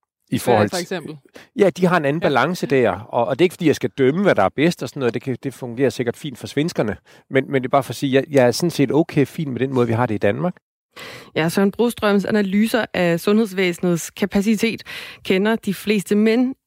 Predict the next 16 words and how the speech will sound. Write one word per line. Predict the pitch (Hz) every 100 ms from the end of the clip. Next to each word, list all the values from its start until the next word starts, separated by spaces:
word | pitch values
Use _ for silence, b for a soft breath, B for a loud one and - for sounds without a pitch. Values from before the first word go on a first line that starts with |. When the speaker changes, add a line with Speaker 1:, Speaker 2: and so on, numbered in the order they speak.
| -
Speaker 3:
i | 220 233 -
programmet | 233 202 196 196 185
Det | 175
Sidste | 226 208
Måltid | 196 180 202 202
her | 180
fra | 180 - 165
Radio | 165 165 180
fire, | 202 220
der | 254
viser | 294 277
han | 214 202
altså | 190 190
også | 202 185 208 247 -
en, | 196 185
øh, | 175